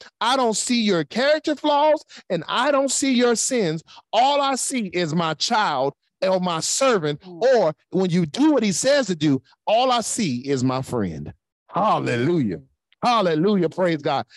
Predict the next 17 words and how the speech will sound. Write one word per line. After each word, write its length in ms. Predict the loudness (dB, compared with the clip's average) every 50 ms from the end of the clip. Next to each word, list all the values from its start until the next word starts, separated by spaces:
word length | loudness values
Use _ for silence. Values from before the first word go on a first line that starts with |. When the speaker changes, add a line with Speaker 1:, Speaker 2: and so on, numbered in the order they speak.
| -8 -4
Speaker 1:
That 160 | 0 0 0 0
is 140 | -2 -2
so 200 | -2 0 0 -2
good. 380 | -2 -2 0 0 0 0 0 -4 _ _ _ _ _
Hallelujah. 600 | -2 0 0 2 2 2 2 2 0 0 -2 -4 -6 -20 -14 _
Now, 200 | -4 -2 -2 -2
I 40 | -2
bring 360 | -4 -4 -4 -4 -4 -2 -2
that 180 | -2 -2 0 0
up 180 | 0 -2 -2 _ -8
because 500 | -10 -8 -6 -4 -2 -2 -2 -4 -6 -10 _ _ _ _ _ -2
we 240 | 0 2 2 2 2 0
are 200 | 0 0 0 0
made 680 | -2 -2 -2 -2 -2 -2 -2 -2 -2 -2 -4 -6 -8 _ _ _ _ _ -8
in 120 | -8 -6 -4 -2
his 260 | 0 0 0 0 -2
likeness. 640 | -4 -4 -4 -4 -4 -6 -10 -14 -18 -18 -18 -20